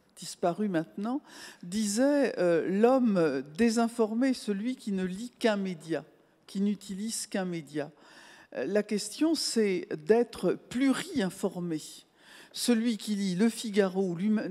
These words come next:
ou que l'Humanité tous les jours, il est forcément dans une case. Et là encore, t-,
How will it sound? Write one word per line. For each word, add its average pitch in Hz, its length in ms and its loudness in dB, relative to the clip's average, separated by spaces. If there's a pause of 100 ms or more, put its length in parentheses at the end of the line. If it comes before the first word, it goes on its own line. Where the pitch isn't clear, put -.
(100)
ou 196 100 -4
que 269 180 -2
l'Humanité 190 680 0
tous 185 160 -10
les 170 160 -4
jours, 247 320 -2
il 180 120 -6
est 170 140 -6
forcément 214 720 0
dans 165 180 -2
une 185 260 -4
case. 196 420 -2 (260)
Et 202 60 -2
là 233 100 6
encore, 247 380 2
t-, - 100 -12